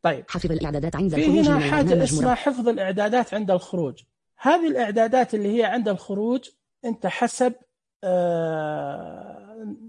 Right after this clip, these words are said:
Speaker 1: راسك، يعني حسب مزاجك. أنت هل تريد أن تحفظ هذه الإعدادات أو لا تريد؟ الأفضل أنك تحط هذا الخيار صح. ليه؟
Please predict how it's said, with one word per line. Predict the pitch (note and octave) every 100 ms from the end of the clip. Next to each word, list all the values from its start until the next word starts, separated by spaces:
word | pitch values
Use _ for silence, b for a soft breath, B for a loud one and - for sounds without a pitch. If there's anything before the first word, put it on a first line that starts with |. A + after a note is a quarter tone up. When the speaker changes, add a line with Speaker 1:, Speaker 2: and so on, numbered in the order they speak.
| A3 A3+
Speaker 1:
راسك، | G#3 E3 D#3 -
يعني | E3 E3
حسب | G#3+ A3 F#3+
مزاجك. | F#3+ F#3 F3+ C#3+ B2 _ b b b A3+
أنت | A3+ G#3 F#3 E3+
هل | B3+
تريد | B3 G#3 G3+ D#3+ - -
أن | F3+ -
تحفظ | A#3+ - - D#3
هذه | E3 G3+ F#3+
الإعدادات | E3+ E3 E3 F3 G3+ B3+ -
أو | G#3+ G3+
لا | F#3
تريد؟ | - E3+ D3 - _ _ _ -
الأفضل | G3+ G#2 G#2 - D4+ D#4 A#3 B3 C#4
أنك | - C4+ A#3+
تحط | - - - C#4 A#3+
هذا | C4+ B3
الخيار | - B3+ A#3+
صح. | - - - -
ليه؟ | A3 G#3+ G#3